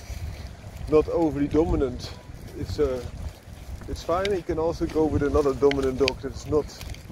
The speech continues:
uh, coming too close in his aura, so to say. But on the other hand,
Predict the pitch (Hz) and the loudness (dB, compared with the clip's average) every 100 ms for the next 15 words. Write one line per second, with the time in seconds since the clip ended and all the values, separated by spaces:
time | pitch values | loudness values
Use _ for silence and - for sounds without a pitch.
0 | - - - - - - - 123 117 120 | -6 -6 -8 -10 -12 -8 -4 -2 -2 -2
1 | 120 - - - - - - - - - | -4 -6 -10 -10 -8 -4 -4 -2 -4 -8
2 | - - - 165 147 139 - - 147 147 | -12 -10 -4 0 0 0 -2 6 6 6
3 | 143 131 120 - - - - - - - | 0 -6 -6 -6 -6 -8 -12 -12 -10 -8
4 | - - - - - - 135 151 156 147 | -10 -12 -14 -12 -10 2 8 8 8 6
5 | 170 151 151 - 165 185 - - - - | 2 0 -2 -4 -4 -4 -10 -16 -18 -16
6 | - 156 143 - - 151 147 165 196 147 | -2 0 0 -2 -6 -2 2 4 4 4
7 | 123 139 | 2 0